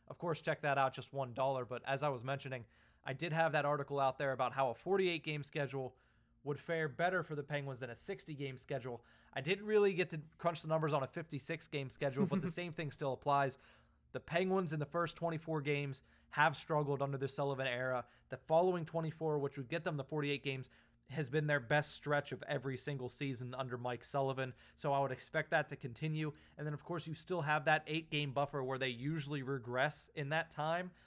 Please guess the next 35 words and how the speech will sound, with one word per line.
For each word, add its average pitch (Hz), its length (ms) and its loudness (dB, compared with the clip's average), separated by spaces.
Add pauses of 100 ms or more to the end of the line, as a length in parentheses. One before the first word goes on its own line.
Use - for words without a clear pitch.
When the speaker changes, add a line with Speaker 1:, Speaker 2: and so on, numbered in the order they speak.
(160)
Speaker 1:
up 143 200 -2
to 123 100 -10
sixty. 214 580 -8 (280)
But 143 100 -4
in 139 80 -4
that 170 220 0
eight-game, 170 540 -6 (300)
who 175 160 -2
knows? 143 300 -2
Maybe 147 340 0 (140)
when 143 220 -2
there's 139 260 -2 (800)
no 135 260 0
season 127 540 -6 (240)
left 160 360 2
after 123 340 0
that, 117 300 -2 (300)
you 143 120 -8
play 156 240 0
a 151 60 2
little 147 200 2
bit 139 140 -2
better, 139 240 0
especially 151 440 -4
depending 143 440 -4
on 131 160 -4
where 139 140 0
you're 135 180 0
at 127 200 4
after 120 320 0
forty-eight 127 600 -4
games 120 280 -6
into 117 140 -10
the 110 80 -12
season. 120 460 -8